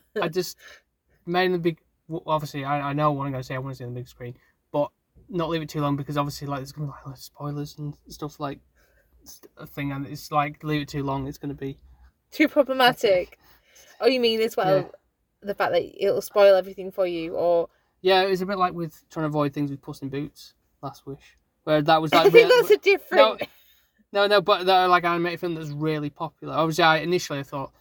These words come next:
Speaker 2: that one was gonna be like, "Ah, whatever, that one," but this, I know this one is, th-, and, like, rave reviews already on it, so. And
Speaker 1: I will be the judge of that.
Speaker 2: Mm.
Speaker 1: I don't know, the good, the first one was really good,
Speaker 2: Good.
Speaker 1: so
Speaker 2: We, yeah,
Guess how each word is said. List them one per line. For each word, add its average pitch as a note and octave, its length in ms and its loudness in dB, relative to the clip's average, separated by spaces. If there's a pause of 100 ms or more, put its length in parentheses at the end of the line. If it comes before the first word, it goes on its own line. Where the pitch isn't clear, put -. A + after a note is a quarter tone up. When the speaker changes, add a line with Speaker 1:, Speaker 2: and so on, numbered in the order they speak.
(100)
Speaker 2:
that D#3+ 100 -4
one D#3+ 100 -2
was D3 120 -2
gonna C3+ 140 -8
be C3 60 -6
like, B2+ 260 -4 (420)
"Ah, C3 240 0
whatever, C3 420 -6 (320)
that C3+ 180 -2
one," C3 180 -6
but C3 140 -6
this, C#3+ 180 -6
I D3+ 80 -2
know D3+ 220 2
this D3 240 -6
one C#3 160 -8
is, C#3 260 -14 (140)
th-, - 100 -20 (100)
and, C3+ 280 -10 (160)
like, B2+ 220 -10
rave C3+ 380 -8
reviews C3+ 400 -14
already C#3 320 -12
on C3 140 -10
it, C3 120 -14
so. - 280 -20 (640)
And - 100 2
Speaker 1:
I A#3+ 140 8
will B3 140 6
be B3 100 -2
the G#3+ 120 -2
judge G#3+ 240 -6
of G3 80 -16
that. G3+ 220 -10 (640)
Speaker 2:
Mm. C#3 40 -20 (400)
Speaker 1:
I - 60 -20 (100)
don't C#4+ 100 8
know, D4 240 0
the A#3+ 140 -8
good, C4 320 2
the C4 100 -12
first C#4 260 2
one C#4 120 0
was A#3+ 100 -2
really A#3+ 220 2
good, A#3+ 260 4
Speaker 2:
Good. - 20 -20
Speaker 1:
so G#3 440 0
Speaker 2:
We, D#3 140 -4 (220)
yeah, D#3+ 160 2